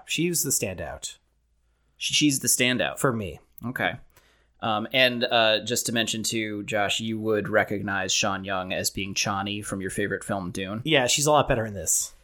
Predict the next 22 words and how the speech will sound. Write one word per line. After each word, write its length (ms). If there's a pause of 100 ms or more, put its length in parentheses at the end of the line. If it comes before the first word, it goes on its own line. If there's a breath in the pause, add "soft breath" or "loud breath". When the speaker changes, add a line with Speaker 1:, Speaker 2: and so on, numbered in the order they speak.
(180)
Speaker 2:
Yes, 460
she 280
is. 540 (500 loud breath)
She's 240
also, 420
uh, 340 (280)
Finkel 500
as 100
Einhorn 680 (100)
from 160
Speaker 1:
Oh, 80
Speaker 2:
Ace 60
Speaker 1:
really? 300
Speaker 2:
Ventura. 140
Yeah. 240 (520 soft breath)
All 80
right, 200
so 320
let's 220
talk 260
about 340
who 300